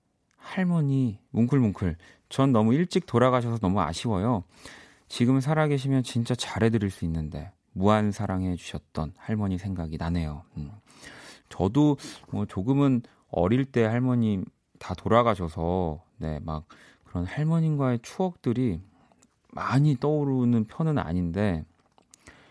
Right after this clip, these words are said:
왜 그냥 모든 걸 용서해주는 그런 사람, 나의 그 모든 만행을, 네, 그리고 항상 용돈과 함께,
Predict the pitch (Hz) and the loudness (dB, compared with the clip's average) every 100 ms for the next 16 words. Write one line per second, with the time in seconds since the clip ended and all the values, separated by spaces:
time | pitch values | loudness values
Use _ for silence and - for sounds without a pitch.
0 | _ _ 110 131 135 120 - _ _ _ | _ _ 0 2 2 -2 -10 _ _ _
1 | _ - 139 135 - 107 117 156 185 180 | _ -6 -2 0 -2 0 0 2 2 2
2 | 170 135 107 120 135 135 127 110 - 98 | 2 2 2 2 2 0 0 -4 -4 -2
3 | 95 90 - - 95 90 110 107 90 123 | -2 -4 -8 -6 -4 -4 -4 -4 -4 -8
4 | _ - 85 87 87 82 - - 90 92 | _ -10 -6 -4 -4 -6 -12 -10 -4 -2
5 | 104 110 87 82 92 87 78 82 - - | 0 0 0 0 0 -2 -4 -8 -14 -14
6 | - - - _ - 85 85 85 87 87 | -12 -12 -14 _ -12 -8 -4 -4 -4 -6
7 | 82 - _ _ _ _ - 87 92 - | -8 -12 _ _ _ _ -8 -2 -2 0
8 | 104 92 85 92 98 - 80 80 | 0 0 -2 -4 -6 -8 -8 -8